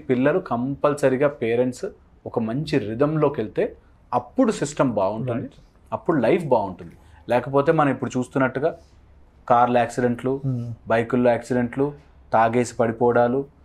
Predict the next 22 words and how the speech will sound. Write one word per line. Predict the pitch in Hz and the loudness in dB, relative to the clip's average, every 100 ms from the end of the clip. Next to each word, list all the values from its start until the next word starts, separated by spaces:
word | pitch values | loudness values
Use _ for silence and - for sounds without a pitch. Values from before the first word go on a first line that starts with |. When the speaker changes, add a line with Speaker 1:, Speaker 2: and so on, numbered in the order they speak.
| _ - | _ -6
Speaker 1:
లేకపోతే | 110 107 110 | -4 -2 -2
మర్డర్లు | 107 110 123 123 117 | 0 2 4 2 0
చేయడాలు, | 123 120 123 139 147 | 2 4 2 0 -4
Speaker 2:
Hmm. | 131 120 127 - | -6 -10 -12 -4
Speaker 1:
చిన్న | 127 | 0
చిన్న | 135 131 139 | 0 0 0
విషయాలకు | 131 123 - 127 120 - | 0 -2 2 2 2 2
అలిగిపోవడాలు. | 113 110 127 123 127 123 123 151 151 - - - | 2 2 -2 0 2 2 2 -2 -8 -20 -20 -4
నా | 113 | -2
దగ్గరకు | 110 113 131 135 | 0 0 0 0
వచ్చేవాళ్ళు | - 127 123 127 | 0 0 2 0
పేరెంట్స్ | 127 120 123 147 135 143 - - | -2 0 2 2 0 -4 -10 -2
తల | 147 143 | 4 4
బాదుకుంటారు, | 139 135 139 139 139 110 - - - - _ | 6 4 4 0 -2 -2 -6 -18 -20 -20 _
లోపలికి | 92 120 156 151 147 | -2 -2 0 0 0
వెళ్ళి | 151 | 0
డోర్ | 113 120 | 2 4
వేసేసుకుంటాడండి, | 147 143 131 - 117 110 101 95 98 - - | 4 2 -6 -6 -4 -4 -4 -8 -12 -20 -14
ఏం | 95 117 139 | -6 -4 -2
చేస్తాడో | 139 - 127 | -2 -2 -4
తెలియదు | 131 110 104 | -2 -6 -6
లోపల. | 95 87 | -8 -10